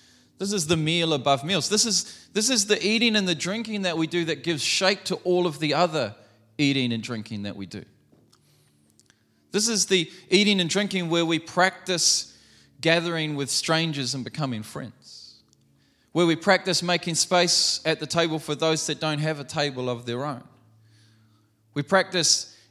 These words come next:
eating and drinking even as Christ came to eat and drink. We, we practice this here on a Sunday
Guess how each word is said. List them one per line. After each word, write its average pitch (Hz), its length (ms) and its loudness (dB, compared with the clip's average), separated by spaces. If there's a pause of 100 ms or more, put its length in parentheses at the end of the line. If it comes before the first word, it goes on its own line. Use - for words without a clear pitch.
eating 175 260 4
and 139 80 -4
drinking 160 400 -4
even 151 300 -4
as 135 120 -2
Christ - 440 -4
came 131 180 -4
to 123 100 -8
eat 131 120 -4
and 123 80 -4
drink. 143 180 -4
We, 151 80 -2
we 151 160 -2
practice 185 520 -4
this 147 200 -8
here 165 180 -4
on 131 80 -4
a 120 60 -6
Sunday 156 480 -4